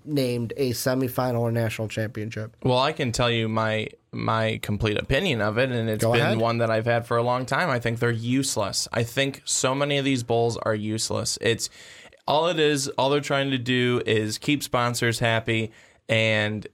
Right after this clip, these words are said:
Speaker 2: and make some money for
Speaker 1: Mm-hmm.
Speaker 2: their, for their team and for their conference. That's all they're doing. And I get it, but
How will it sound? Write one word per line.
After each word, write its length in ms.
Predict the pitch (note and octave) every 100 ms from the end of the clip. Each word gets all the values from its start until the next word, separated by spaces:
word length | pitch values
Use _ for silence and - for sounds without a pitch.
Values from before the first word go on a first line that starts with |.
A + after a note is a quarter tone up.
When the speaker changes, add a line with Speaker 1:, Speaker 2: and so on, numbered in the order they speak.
| _ -
Speaker 2:
and 260 | A2 A2
make 200 | A2+ A2+
some 160 | - A2+
money 320 | G#2+ G#2+ G#2+
for 280 | - A2 G#2+
Speaker 1:
Mm-hmm. 80 | G#2+
Speaker 2:
their, 320 | G#2+ G#2+ G#2
for 200 | - A#2
their 160 | G#2 G#2
team 380 | - B2 A#2 A2+
and 180 | A2 G#2
for 240 | A2+ G#2+
their 320 | G2+ G#2+ G#2
conference. 600 | G2 G#2 F#2 - D2 C#2+ - _ _
That's 220 | B2 C3
all 140 | D3 C#3
they're 140 | A#2
doing. 320 | G#2+ G#2 F#2+
And 100 | A2+
I 80 | D#3
get 220 | E3+ G3+
it, 180 | C3+ A2
but 220 | B2+ -